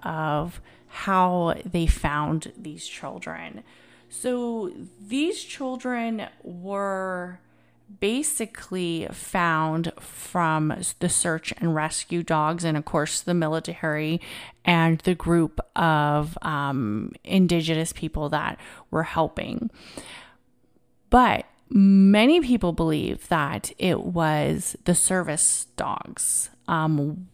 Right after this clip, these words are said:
one of the dogs, I believe his name was Winston, was literally looking for these children, like, going deep into the jungle, and sometimes he would come missing, and then he would come back,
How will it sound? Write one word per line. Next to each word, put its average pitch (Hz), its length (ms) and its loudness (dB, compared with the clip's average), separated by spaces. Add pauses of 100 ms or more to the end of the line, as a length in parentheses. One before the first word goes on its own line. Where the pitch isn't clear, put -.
(120)
one 220 200 6
of 320 100 6
the 311 140 4
dogs, 170 760 2
I 170 100 -4
believe 196 320 4
his 262 180 4
name 180 160 4
was 160 180 0 (440)
Winston, 339 640 0 (520)
was 202 680 4 (460)
literally 254 760 6
looking 185 500 2
for 175 220 -2
these 165 240 0
children, 156 840 0
like, 156 560 -4
going 254 460 12
deep 185 320 6
into 196 340 8
the 185 120 4
jungle, 160 680 4
and 170 160 4
sometimes 185 600 8
he 196 100 4
would 170 180 2
come 160 500 2
missing, 302 720 6 (460)
and 196 260 8
then 202 220 6
he 196 160 4
would 190 240 2
come 180 340 8
back, 170 460 4